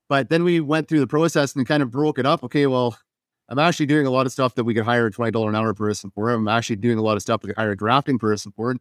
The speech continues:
basically, there's certain things that as a C E O I have to be doing. There's certain things we can delegate. So you gotta find out what you can delegate and then start delegating things. Tracking my time for about two weeks was probably one of the most impactful things that I've,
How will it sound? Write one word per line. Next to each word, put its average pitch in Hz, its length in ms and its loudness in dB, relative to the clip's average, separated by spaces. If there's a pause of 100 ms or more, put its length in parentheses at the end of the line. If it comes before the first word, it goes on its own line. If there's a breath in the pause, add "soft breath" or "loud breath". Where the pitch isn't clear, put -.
(420)
basically, 165 560 2 (340)
there's 131 160 -4
certain 190 180 4
things 160 260 2
that 135 280 2
as 123 180 -4
a 120 40 -8
C 131 240 2
E 127 60 4
O 120 120 4
I 113 120 0
have 107 240 0
to 120 60 -10
be 123 80 -2
doing. 160 340 2 (400)
There's 117 140 -2
certain 165 240 2
things 143 220 2
we 127 60 0
can 113 120 -2
delegate. 104 520 0
So 107 240 -2
you 117 100 2
gotta 131 160 2
find 123 260 0
out 113 120 0
what 117 280 -2
you 156 60 -4
can 131 160 -2
delegate 143 520 0
and 120 120 -2
then 113 140 -2
start 113 260 -2
delegating 104 600 -2 (180)
things. 98 400 -8 (580)
Tracking 160 460 2
my 156 120 2
time 139 380 0
for 156 160 -2
about 127 260 -2
two 127 140 -2
weeks 123 260 0
was 104 300 -4
probably 113 220 0
one 107 120 0
of 101 60 -4
the 104 260 -2 (560)
most 147 340 2
impactful 131 520 0
things 117 240 2
that 107 80 2
I've, 95 160 0